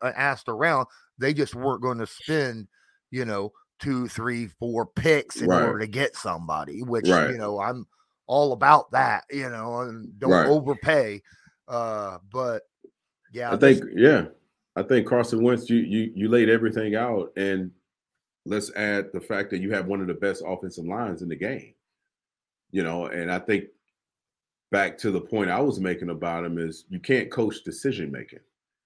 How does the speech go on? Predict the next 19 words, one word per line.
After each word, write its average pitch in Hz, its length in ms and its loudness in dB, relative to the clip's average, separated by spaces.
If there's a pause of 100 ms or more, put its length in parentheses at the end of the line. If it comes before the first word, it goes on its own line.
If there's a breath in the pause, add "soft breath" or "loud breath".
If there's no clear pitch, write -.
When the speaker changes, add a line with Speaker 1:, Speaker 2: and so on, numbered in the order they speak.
(200)
Speaker 1:
Mm-mm. 117 180 -12
Speaker 2:
And 85 440 -4 (400)
he 123 100 2
was 117 180 2
the 104 100 0
best 113 600 -2 (720)
fit - 540 4
for 95 160 -8
Frank 113 320 -2
Reich 101 460 0 (260)
and 90 180 -4
what 104 240 -2
he 110 160 -4
was 98 180 -6
trying 98 300 -2
to 95 140 -2
accomplish 98 440 -4
offensively. 98 880 -2
And 87 380 -4